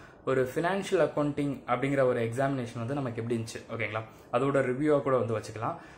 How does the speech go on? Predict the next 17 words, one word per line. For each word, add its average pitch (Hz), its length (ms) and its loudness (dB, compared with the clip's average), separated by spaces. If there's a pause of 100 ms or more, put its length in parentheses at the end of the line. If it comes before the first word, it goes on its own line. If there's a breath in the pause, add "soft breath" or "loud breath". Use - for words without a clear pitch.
And 143 180 2
then - 60 4
அதுக்கப்புறம் 170 540 4
வந்து 156 80 0
பார்த்துக்கிட்டிங்க 139 500 2
அப்படின்னா, 127 340 0
ஆபரேஷன் 165 520 2
மேனேஜ்மெண்ட், 135 500 -2 (300 loud breath)
ஆ, 131 380 2
அதோடது 180 260 4
எப்படி 139 220 4
இருந்துச்சு, 120 260 -4 (200)
அதோட 131 220 0 (120)
ரிவ்யூ 120 180 -2
நம்ம 113 220 -6
வச்சுக்கலாம். - 360 -14
ஓகே, 113 160 -8